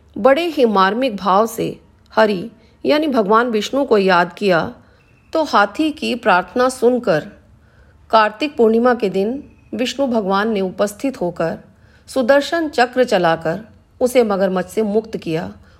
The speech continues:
और हाथी की जान बचाई। इस मौके पर सारे देवताओं ने यहाँ उपस्थित होकर जय जयकार की थी।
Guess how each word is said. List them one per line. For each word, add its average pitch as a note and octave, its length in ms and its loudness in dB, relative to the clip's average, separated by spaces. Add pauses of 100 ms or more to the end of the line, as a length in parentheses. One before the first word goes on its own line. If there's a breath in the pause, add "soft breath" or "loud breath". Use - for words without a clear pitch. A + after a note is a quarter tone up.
(100)
और C#4+ 120 2
हाथी G#3 360 -2
की B3 200 -6
जान F#3+ 380 0
बचाई। D#3 440 -6 (560 soft breath)
इस F#4 220 -2
मौके G3+ 340 2
पर G#3+ 220 0
सारे A#3+ 380 0
देवताओं G3 560 -2
ने A3+ 100 -2
यहाँ G3 320 -2
उपस्थित A3+ 560 -4
होकर E3+ 360 -8 (460 soft breath)
जय A#3 260 4
जयकार A3 380 2
की E3+ 200 -6
थी। - 300 -16